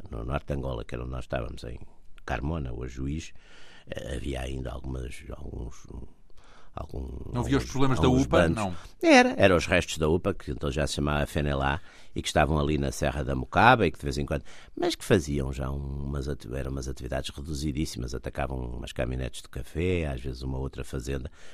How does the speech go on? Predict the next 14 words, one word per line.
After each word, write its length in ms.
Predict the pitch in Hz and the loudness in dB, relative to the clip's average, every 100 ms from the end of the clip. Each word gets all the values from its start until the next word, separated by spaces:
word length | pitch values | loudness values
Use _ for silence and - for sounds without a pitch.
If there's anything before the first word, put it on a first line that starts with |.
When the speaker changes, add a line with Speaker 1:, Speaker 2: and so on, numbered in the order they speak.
| - | -6
Speaker 1:
Mas 100 | - | 0
quer 120 | 139 | 2
dizer, 200 | 117 62 - | 2 0 -6
eh, 560 | - - - - - | -8 -10 -12 -12 -8
em 160 | 67 67 | -6 -4
Angola, 480 | 71 69 73 82 90 | -4 -2 0 0 0
nesse, 580 | 90 90 85 - - 64 | 0 0 -2 -4 -8 -8
nesse 400 | 60 62 67 - | -8 -8 -8 0
ano 240 | 87 73 62 | 2 2 0
de 240 | - - | -8 -12
setenta 320 | - 78 71 | -10 -8 -6
e 60 | 71 | -6
quatro, 480 | - 73 62 78 90 - - - - - - - - - | -2 -4 -4 -8 -10 -12 -14 -14 -14 -14 -14 -14 -14 4
praticamente, 720 | 104 82 80 73 69 76 98 | 6 6 2 0 0 -2 -4